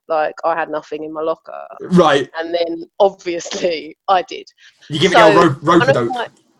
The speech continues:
Speaker 1: <laughs> so one of my sort of favourite memories was basically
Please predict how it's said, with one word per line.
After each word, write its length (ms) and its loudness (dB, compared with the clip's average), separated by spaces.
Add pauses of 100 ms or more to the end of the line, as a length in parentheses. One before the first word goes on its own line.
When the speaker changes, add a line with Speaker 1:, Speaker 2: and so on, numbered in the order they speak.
(300)
Speaker 1:
<laughs> 520 -2
so 200 0
one 200 4
of 280 -2
my 220 2 (420)
sort 160 2
of 100 -20
favourite 680 -2
memories 720 -6
was 220 -10 (260)
basically 840 -4